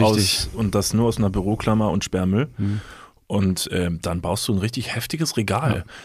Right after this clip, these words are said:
Speaker 1: Ja.
Speaker 2: Wa-, mal was, was beständig ist, weißt
Speaker 1: Mhm.
Speaker 2: du? Also nicht wie diese, wie diese blöde Person, die dich da hat sitzen lassen. Es ist nämlich auch, ist es, ist es okay, auf eine Person, ähm, die mit einem Schluss gemacht hat,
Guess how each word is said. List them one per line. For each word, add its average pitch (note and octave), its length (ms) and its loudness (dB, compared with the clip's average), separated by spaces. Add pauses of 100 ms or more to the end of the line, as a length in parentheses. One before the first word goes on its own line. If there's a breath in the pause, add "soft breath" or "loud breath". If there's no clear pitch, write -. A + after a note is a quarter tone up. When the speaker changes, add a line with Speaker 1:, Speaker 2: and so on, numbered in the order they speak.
(120 loud breath)
Speaker 1:
Ja. - 100 0
Speaker 2:
Wa-, - 60 -2
mal B2 200 4
was, C3+ 220 4
was A#2+ 180 2
beständig D3+ 680 2
ist, D#2+ 180 -6
weißt G2+ 200 0
Speaker 1:
Mhm. - 20 4
Speaker 2:
du? G2+ 140 6
Also G#2+ 180 2
nicht D3+ 260 2
wie C3 60 6
diese, A#2 300 6 (520 loud breath)
wie A#2 140 -2
diese C3 240 4
blöde C#3+ 520 8
Person, C3 680 6
die A#2+ 160 4
dich B2+ 160 4
da A#2 180 6
hat A2+ 140 4
sitzen D#3 260 2
lassen. G2 460 4 (240)
Es B2+ 160 -2
ist E3+ 160 -6
nämlich G#3+ 220 2
auch, F3+ 120 2 (240 loud breath)
ist E3 140 0
es, A3 140 0
ist C3 140 0
es F#3+ 140 0
okay, D3 360 4
auf - 180 2
eine B2+ 100 2
Person, A#2+ 520 2 (580 loud breath)
ähm, G2+ 480 2 (120)
die A2 140 0
mit A#2 100 4
einem F#2+ 120 0
Schluss - 200 0
gemacht C#3 280 0
hat, - 220 -4